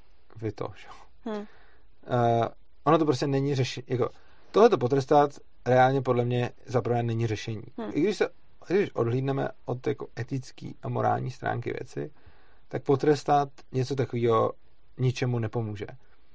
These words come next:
Speaker 1: Buď jsou to nějaký blbky, kte-, což je pravděpodobný, který vůbec netušili a jenom jim to přišlo, protože je to zakázaný,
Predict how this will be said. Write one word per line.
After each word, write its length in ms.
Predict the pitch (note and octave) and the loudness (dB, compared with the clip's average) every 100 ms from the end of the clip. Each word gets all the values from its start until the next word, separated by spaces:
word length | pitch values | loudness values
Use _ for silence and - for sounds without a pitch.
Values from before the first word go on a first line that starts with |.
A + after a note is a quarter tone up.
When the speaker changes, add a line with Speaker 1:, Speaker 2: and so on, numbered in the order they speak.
| - - - - - | -18 -18 -18 -18 -14
Speaker 1:
Buď 560 | - B2+ D#3+ G#3 - - - - - - - - - - | -4 6 8 6 2 -14 -18 -18 -16 -16 -18 -18 -18 -14
jsou 260 | - - C#3+ | -6 0 0
to 80 | D#3+ | 4
nějaký 280 | D3+ C3 C#3+ | 2 2 0
blbky, 640 | A2 - B2+ C3+ D#3 - - - - - - | 0 2 4 4 2 -4 -10 -18 -18 -18 -16
kte-, 360 | - C#3 - - - | -2 0 0 -6 -14
což 220 | - B2+ | -6 0
je 60 | C3+ | 2
pravděpodobný, 720 | A#2+ A2+ B2 C#3 C3+ C#3 C#3+ | 2 2 2 2 2 0 -4
který 240 | C3+ C3 B2+ | -6 -4 -2
vůbec 260 | B2 C3 | 0 0
netušili 680 | B2+ B2 A#2+ B2+ B2+ C3 C3+ - - - - | 0 -4 0 2 4 2 -2 -10 -18 -18 0
a 120 | C3 | 2
jenom 160 | B2+ C3 | 4 2
jim 120 | B2+ | 2
to 80 | B2+ | 0
přišlo, 440 | B2 C#3 B2+ B2 - | 0 4 6 4 2
protože 280 | A#2+ A#2 | -4 0
je 40 | B2 | 0
to 80 | B2 | 2
zakázaný, 540 | A#2 A2+ A2 A#2 | 2 2 2 -2